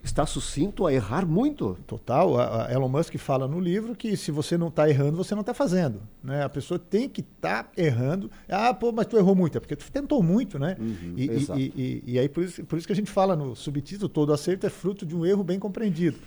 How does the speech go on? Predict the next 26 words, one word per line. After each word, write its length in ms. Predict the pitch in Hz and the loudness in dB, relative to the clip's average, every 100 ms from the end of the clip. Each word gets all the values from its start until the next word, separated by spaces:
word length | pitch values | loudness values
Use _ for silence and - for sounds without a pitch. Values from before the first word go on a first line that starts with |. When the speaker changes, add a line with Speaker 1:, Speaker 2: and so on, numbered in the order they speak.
| - | -4
Speaker 1:
Pra, 220 | 170 - | 0 4
o, 640 | 165 - 160 156 160 165 156 | 4 6 8 8 6 6 6
o 20 | |
Polenta, 540 | - 165 156 180 151 | 8 8 10 8 8
Eduardo 500 | 135 131 151 165 135 | 4 6 6 6 4
Rosso, 560 | 131 151 147 - 113 98 - - _ _ _ _ _ _ _ _ | 4 6 4 2 -4 -4 -12 -20 _ _ _ _ _ _ _ _
é 160 | 147 156 | 8 8
mais 340 | 143 127 180 190 | 6 4 4 4
conhecido 500 | 165 156 - 151 147 | 4 2 2 0 2
hoje 480 | 156 160 151 110 110 | 8 10 10 6 2
na 140 | 107 | 2
sociedade, 640 | 120 139 - 113 131 120 120 | -2 -2 -2 4 4 4 4
especialmente 960 | 110 104 104 95 - 113 110 123 127 | 4 4 0 -2 -8 -4 -2 -2 -4
de 120 | 104 | -8
Criciúma, 560 | - 120 - 156 165 165 | -4 -4 0 4 6 4
Speaker 2:
Ah, 140 | 131 127 | 4 2
a 40 | |
Polenta, 400 | 214 135 143 - | 4 4 2 0
né? 80 | 110 | 6
Speaker 1:
pelo, 300 | 165 156 147 135 | 6 6 4 0
é, 100 | 139 | 0
pe-, 240 | - - | 0 -2
pe-, 200 | - - | -2 -4
mas 280 | 175 147 143 | 2 4 6
pelo 180 | 190 170 | 8 8
diretório? 540 | 143 139 131 175 156 | 8 4 6 4 2